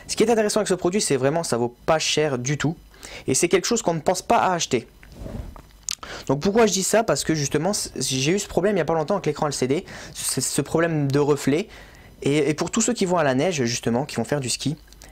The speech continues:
alors le, là c'est vraiment impossible d'avoir l'écran L C D.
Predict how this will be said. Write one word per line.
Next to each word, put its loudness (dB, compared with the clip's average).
alors 0
le, -4
là 2
c'est 0
vraiment 0
impossible 0
d'avoir 2
l'écran -2
L -4
C -4
D. -6